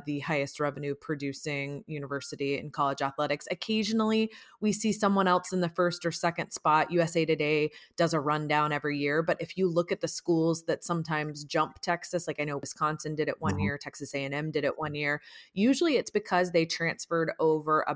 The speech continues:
Speaker 1: big chunk of money from their foundation to the athletic department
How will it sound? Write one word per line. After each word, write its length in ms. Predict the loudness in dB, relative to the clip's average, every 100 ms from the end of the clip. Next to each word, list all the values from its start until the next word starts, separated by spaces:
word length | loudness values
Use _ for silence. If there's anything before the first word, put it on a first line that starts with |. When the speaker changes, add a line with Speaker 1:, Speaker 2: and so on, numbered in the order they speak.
| 0
Speaker 1:
big 240 | 0 0
chunk 260 | -4 -4 -2
of 80 | -2
money 340 | -2 -2 -4
from 280 | -4 -4 -2
their 140 | -4
foundation 760 | -2 -2 -2 -2 -2 -2 -6 -6
to 140 | -4
the 160 | -4 0
athletic 340 | -2 -2 -6 -6
department 480 | -6 -4 -2 -4